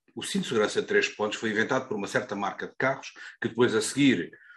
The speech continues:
eh, eh, enfim, de alguma maneira fez disso a sua segurança, a bandeira daquela marca é a segurança,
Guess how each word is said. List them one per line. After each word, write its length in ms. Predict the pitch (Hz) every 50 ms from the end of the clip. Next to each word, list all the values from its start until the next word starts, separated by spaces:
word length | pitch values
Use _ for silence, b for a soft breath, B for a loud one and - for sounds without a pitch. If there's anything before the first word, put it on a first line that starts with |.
| B B B B B _ _ -
eh, 540 | 98 95 92 90 87 87 85 85 85 85 -
eh, 300 | - 87 85 85 85 85
enfim, 320 | 85 - 95 85 78 76 71
de 80 | 95
alguma 240 | 95 101 92 98 104
maneira 340 | 104 101 104 113 110 104 95
fez 280 | - - 110 101 98
disso 280 | 92 123 156 - - 113
a 40 | 104
sua 280 | - 113 104 90 82 -
segurança, 480 | - - 87 90 - 104 - - -
a 40 | 85
bandeira 480 | 85 98 98 95 90 127 127 113 92 87
daquela 320 | 92 90 - 90 90 90 90
marca 320 | 104 110 - - - 87
é 40 | 85
a 60 | 80
segurança, 560 | - - - 87 87 98 123 131 - - -